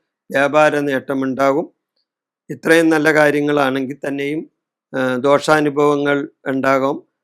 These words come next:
ആ, ദേഹാരിഷ്ടത ഉണ്ടാകും. അതായത് ആരോഗ്യപരമായ, ഏഹ്, കുറച്ച് ബുദ്ധിമുട്ടുകൾ ഇവർക്ക് നേരിടാൻ സാധ്യതയുണ്ട്. രോഗഭീതി ഉണ്ടാകും. അതായത് രോഗത്തെ പറ്റിയുള്ള ഭയം, രോഗഭീതി ഉണ്ടാവും.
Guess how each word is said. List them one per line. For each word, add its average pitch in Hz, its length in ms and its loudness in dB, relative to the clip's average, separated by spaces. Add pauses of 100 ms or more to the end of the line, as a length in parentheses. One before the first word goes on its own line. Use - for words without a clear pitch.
(200)
ആ, 131 100 -2
ദേഹാരിഷ്ടത 139 880 -2
ഉണ്ടാകും. 131 380 -4 (100)
അതായത് 135 460 -4 (120)
ആരോഗ്യപരമായ, 143 960 -2 (540)
ഏഹ്, 127 320 -6
കുറച്ച് 147 340 -6
ബുദ്ധിമുട്ടുകൾ 139 880 -2
ഇവർക്ക് 131 640 -4
നേരിടാൻ 131 440 -2
സാധ്യതയുണ്ട്. 135 880 -4 (520)
രോഗഭീതി 147 760 2
ഉണ്ടാകും. 135 420 -6 (180)
അതായത് 135 400 -4
രോഗത്തെ 143 400 -2
പറ്റിയുള്ള 143 800 -8
ഭയം, 139 400 -4 (300)
രോഗഭീതി 139 680 -4
ഉണ്ടാവും. 127 400 -4